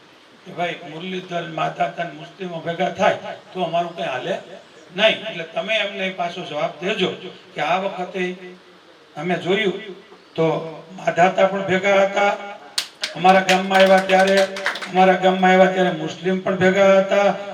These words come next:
અને મુરલીધર વાળો મુરલી વગાડવા માટે આવ્યો હતો, એમાંથી આ બધું હોયું ગયું છે. હાવ, હાવ હેલો જવાબ છે આમાં, ક્યાં લાંબો છે? એમના કીધેલા શબ્દો એમને દેવાના છે.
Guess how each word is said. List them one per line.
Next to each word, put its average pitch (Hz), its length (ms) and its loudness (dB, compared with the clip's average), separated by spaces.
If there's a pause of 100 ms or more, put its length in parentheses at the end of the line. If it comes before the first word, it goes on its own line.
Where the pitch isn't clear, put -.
(140)
અને 165 140 -6
મુરલીધર 190 540 -2
વાળો 170 260 0
મુરલી 175 420 -2
વગાડવા - 400 -4
માટે - 260 -8
આવ્યો 233 220 2
હતો, - 320 -2 (280)
એમાંથી 208 400 2
આ - 100 -4
બધું 165 240 -2
હોયું 220 240 2
ગયું - 220 -4
છે. - 120 -4 (1080)
હાવ, - 260 -6
હાવ 208 240 -4
હેલો 254 200 -4
જવાબ 170 280 -2
છે - 160 -8
આમાં, - 280 -8
ક્યાં 262 280 -2
લાંબો 170 340 -2
છે? - 180 -8 (500)
એમના 240 280 -4
કીધેલા 202 480 -4
શબ્દો 190 340 -10
એમને 185 420 -10
દેવાના - 440 -8
છે. - 300 -18